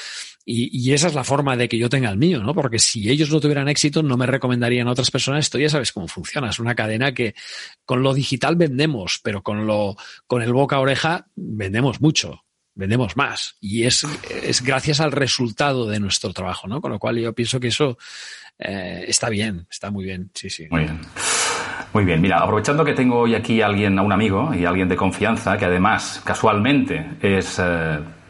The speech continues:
Speaker 2: en mi opinión, de los mejores expertos que hay en personal branding actualmente, ah, te voy a hacer una, una pequeña consultoría personal,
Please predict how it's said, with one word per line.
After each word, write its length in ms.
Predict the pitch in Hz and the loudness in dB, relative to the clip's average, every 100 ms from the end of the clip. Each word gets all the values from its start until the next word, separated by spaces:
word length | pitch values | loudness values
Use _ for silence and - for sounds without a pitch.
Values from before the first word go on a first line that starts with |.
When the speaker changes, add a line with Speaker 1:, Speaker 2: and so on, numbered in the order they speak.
| - | 0
Speaker 2:
en 140 | 104 | 2
mi 80 | 95 | 4
opinión, 420 | 90 92 101 113 | 4 4 4 4
de 120 | 92 | 4
los 140 | 87 90 | 2 2
mejores 360 | 87 113 110 | 2 2 2
expertos 500 | 104 - 98 95 95 | 0 0 0 0 -2
que 240 | - 95 87 | 0 2 2
hay 200 | 95 92 | 2 2
en 180 | 85 78 | 0 -2
personal 320 | 87 98 87 | 0 2 2
branding 320 | 90 98 139 | 2 2 0
actualmente, 640 | 95 90 92 90 95 151 - - - - - - - | 0 0 2 2 2 2 -2 -8 -10 -8 -8 -8 0
ah, 180 | 104 95 | 2 2
te 80 | 92 | 2
voy 100 | 113 | 2
a 40 | |
hacer 140 | 117 120 | 2 2
una, 340 | 107 95 90 | 2 2 0
una 200 | 107 95 | 0 0
pequeña 300 | - 101 113 | 2 2 2
consultoría 500 | 98 - 98 92 104 | 0 0 2 2 2
personal, 440 | 110 - 90 92 | 0 0 0 0